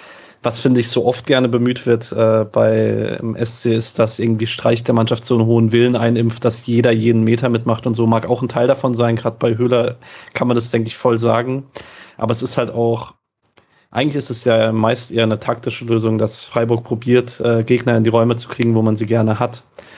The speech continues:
Und deswegen ist es halt super wichtig, dass das Anlaufen von vorne her funktioniert und dass dann auch das Mittelfeldzentrum Zugriff bekommt. Und das hat, ist halt nicht passiert. Und dann glaube ich tatsächlich, wenn Dortmund so häufig in gefährliche Räume kommt, ist es fast egal, welches Innenverteidiger du oder der Bundesliga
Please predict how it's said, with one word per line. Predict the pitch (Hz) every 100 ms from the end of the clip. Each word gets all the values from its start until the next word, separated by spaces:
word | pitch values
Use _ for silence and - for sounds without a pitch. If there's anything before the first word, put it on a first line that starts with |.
| - _ -
Und | 117 110 107 104 _ 123
deswegen | 117 131 120 117
ist | 117 -
es | 120
halt | 120
super | 113 120 113
wichtig, | 120 117 117
dass | - -
das | 117
Anlaufen | 113 113 110 -
von | 113 117
vorne | - 117 120
her | 117
funktioniert | 120 113 120 113
und | 165
dass | 175 -
dann | 113
auch | 107
das | - -
Mittelfeldzentrum | 123 120 120 - 120 113
Zugriff | 107 120 117 - -
bekommt. | 120 - 117 113 - - - -
Und | 117 113
das | 117 -
hat, | 120 -
ist | 139 -
halt | 113
nicht | 113 120
passiert. | - 110 120 113 -
Und | 113 107 _
dann | 196 139
glaube | 120 127 117
ich | 120
tatsächlich, | 117 - 123 123 117 117 - - - - - - _ -
wenn | 123 104
Dortmund | 120 131 123
so | 113 123
häufig | 127 123 -
in | 120
gefährliche | 113 120 117 127
Räume | 120 127 127
kommt, | 120 123 120 120
ist | 120 -
es | 113 - -
fast | - 127 -
egal, | 120 120 117
welches | 113 113 113
Innenverteidiger | 120 117 117 117 113
du | 113 120
oder | 117
der | 117
Bundesliga | 107 120 117 127